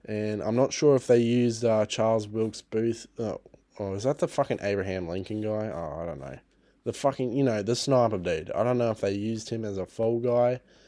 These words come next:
if he was actually involved, or they say there was more than,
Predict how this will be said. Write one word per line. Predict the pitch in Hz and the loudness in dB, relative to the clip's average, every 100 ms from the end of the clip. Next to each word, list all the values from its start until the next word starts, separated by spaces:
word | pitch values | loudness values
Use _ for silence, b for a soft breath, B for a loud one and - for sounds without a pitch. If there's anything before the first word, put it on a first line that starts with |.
| b b b | b b b
if | 87 104 | -8 -2
he | 110 | -2
was | 107 | 0
actually | 104 107 - 101 | 0 0 -4 -4
involved, | 95 90 95 113 120 | -6 -2 -2 -2 -4
or | 101 95 - b b b b _ - | -4 -4 -8 b b b b _ -2
they | 101 | -2
say | 101 - 127 120 120 117 | 0 0 2 4 4 4
there | 110 104 | 2 0
was | 98 92 - - _ - | 0 -4 -14 -20 _ -14
more | 98 107 113 113 | -6 -4 -2 -2
than, | 104 104 101 101 101 | -2 -2 -2 -4 -6